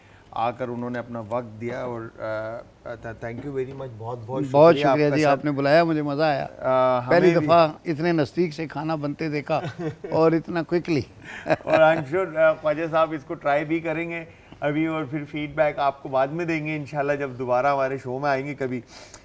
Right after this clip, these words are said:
Speaker 1: तो ख्वाजा साहब, जाते जाते, अ, हम, हमारे, अ, लोगों को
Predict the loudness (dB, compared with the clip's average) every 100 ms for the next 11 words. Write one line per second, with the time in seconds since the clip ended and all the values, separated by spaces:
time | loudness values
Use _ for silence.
0 | -20 -8 0 2 2 0 0 2 0 0
1 | 0 0 0 -4 -8 -6 -4 -4 -4 -8
2 | -10 -16 _ -20 _ _ _ -20 _ _
3 | _ -20 _ -12 -8 0 2 2 0 -2
4 | -6 2 4 4 0 -8 -8 -4 0 0
5 | 0